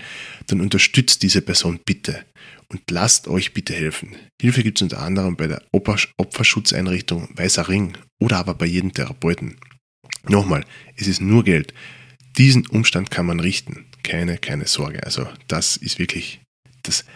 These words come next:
unter Anführungszeichen, Kleines, auch wenn es jetzt vielleicht in der Situation anders ausschaut, aber es ist trotzdem nur Geld. Ein Mittel zum Zweck, mit dem kann man, man findet eine Lösung. Auch soziale Ausgrenzung kann vorkommen,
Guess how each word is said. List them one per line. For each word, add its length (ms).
unter 160
Anführungszeichen, 360
Kleines, 320
auch 220
wenn 60
es 100
jetzt 180
vielleicht 260
in 60
der 100
Situation 540
anders 340
ausschaut, 480
aber 360
es 160
ist 140
trotzdem 260
nur 80
Geld. 440
Ein 60
Mittel 240
zum 180
Zweck, 300
mit 200
dem 140
kann 240
man, 160
man 200
findet 360
eine 140
Lösung. 380
Auch 140
soziale 420
Ausgrenzung 580
kann 160
vorkommen, 640